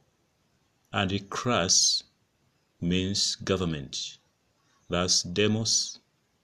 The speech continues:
kras, we get in English democracy. Mm,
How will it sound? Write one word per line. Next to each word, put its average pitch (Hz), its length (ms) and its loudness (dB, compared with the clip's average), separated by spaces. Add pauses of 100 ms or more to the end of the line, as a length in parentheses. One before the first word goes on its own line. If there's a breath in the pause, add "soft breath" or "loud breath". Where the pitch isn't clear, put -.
(200)
kras, - 760 0 (240)
we 90 140 0
get 98 380 2
in 95 140 0
English 90 560 -2 (220)
democracy. 85 920 0 (1500 loud breath)
Mm, 113 480 6